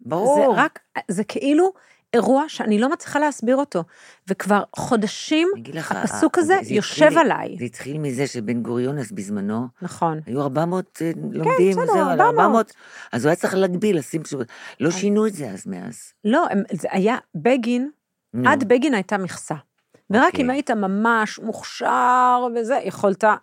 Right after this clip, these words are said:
Speaker 2: לא להתגייס לצבא ולשבת ללמוד.
Speaker 1: ככה זה צריך להיות עכשיו.
Speaker 2: בגין שחרר את המכסה. שחרר את המכסה, ומאז זה המצב.
Speaker 1: וואו.
Speaker 2: אז אני, אני חייבת לומר, וזה, אני אף פעם לא קראתי את זה ככה.
Speaker 1: אז אולי אני אשלח להם את הפסוק הזה.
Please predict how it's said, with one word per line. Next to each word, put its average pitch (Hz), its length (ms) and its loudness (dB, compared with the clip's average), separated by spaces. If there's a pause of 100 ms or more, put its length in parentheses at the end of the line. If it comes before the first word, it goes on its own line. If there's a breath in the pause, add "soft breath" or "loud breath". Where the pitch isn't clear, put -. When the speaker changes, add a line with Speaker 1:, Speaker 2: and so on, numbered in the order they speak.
(100)
Speaker 2:
לא 208 140 4
להתגייס 196 380 0
לצבא 233 320 0
ולשבת 175 380 -4
ללמוד. 160 300 -2 (260 soft breath)
Speaker 1:
ככה 170 220 -6
זה 196 160 -6
צריך - 160 -6
להיות 247 220 -2
עכשיו. - 300 -8 (140)
Speaker 2:
בגין 233 320 0
שחרר - 340 -8
את 233 100 -8
המכסה. 226 420 -6 (1400)
שחרר 202 320 -8
את 196 120 -10
המכסה, 202 440 -6 (380)
ומאז 202 800 -2 (160)
זה 170 180 -8
המצב. 156 420 -10 (160)
Speaker 1:
וואו. 165 220 -8
Speaker 2:
אז 196 180 2
אני, 233 400 6 (120)
אני 214 140 4
חייבת 277 280 2
לומר, 254 200 6
וזה, 208 100 2 (120)
אני 220 140 4 (100)
אף - 100 -6
פעם 294 100 2
לא 277 60 4
קראתי 220 320 -2
את 202 60 -4
זה 196 80 -6
ככה. 196 340 2
Speaker 1:
אז 214 80 0
אולי 175 340 6
אני 196 80 2
אשלח 190 300 0
להם 180 200 2
את 180 120 0
הפסוק 151 420 -8
הזה. 110 200 -4